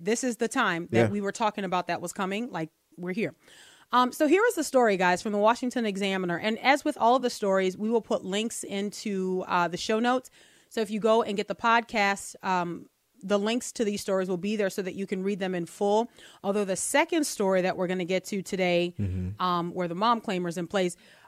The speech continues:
Speaker 1: uh, the second story, there's a good bit of it that we're gonna share because <laughs> it is, um, well, because it's necessary. So here's, here, here's story number one, uh, w-, from the Washington Examiner.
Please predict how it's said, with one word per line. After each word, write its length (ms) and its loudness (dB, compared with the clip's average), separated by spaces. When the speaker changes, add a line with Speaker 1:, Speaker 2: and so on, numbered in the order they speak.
Speaker 1:
uh, 240 2
the 100 -6
second 360 0
story, 500 0
there's 280 0
a 40 -2
good 360 0
bit 120 6
of 140 2
it 100 -6
that 140 0
we're 80 -2
gonna 160 -2
share 380 2
because 440 0
<laughs> 160 -6
it 80 4
is, 240 4
um, 440 -2
well, 180 -2
because 220 -8
it's 140 -8
necessary. 480 -4
So 160 0
here's, 300 0
here, 260 -2
here's 240 -2
story 440 -2
number 240 -2
one, 380 0
uh, 140 -10
w-, 280 -4
from 160 -4
the 60 0
Washington 400 0
Examiner. 480 -2